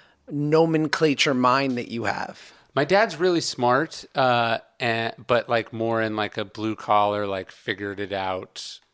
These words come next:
Speaker 2: like, sort of Republican self-made way.
Speaker 1: Mm.
Speaker 2: Uh, and then my mom, I think my mom is the one who turned me on to reading. My, one of my grandmothers did as well.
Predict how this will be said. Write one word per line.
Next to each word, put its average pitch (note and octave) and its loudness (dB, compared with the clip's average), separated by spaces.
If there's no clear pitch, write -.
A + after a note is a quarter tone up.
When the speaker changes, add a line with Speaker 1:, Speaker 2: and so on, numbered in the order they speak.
Speaker 2:
like, G#2 -12
sort G2+ -8
of F#2 -12
Republican G#2 -4
self-made G#2+ -2
way. D3 2
Speaker 1:
Mm. C#3+ -10
Speaker 2:
Uh, A2+ 4
and A2+ -2
then A#2 -2
my A2+ 0
mom, A#2 4
I A#2 -2
think C#3+ -6
my B2+ -2
mom A2+ 4
is A2 -6
the A2+ -6
one G#2+ -4
who G#2 -4
turned G2+ -4
me G2 -4
on G2 -4
to - -16
reading. F#2+ -8
My, A2 -2
one A#2 0
of A2 2
my G#2 0
grandmothers G2 -4
did G2+ -8
as G#2 -14
well. - -8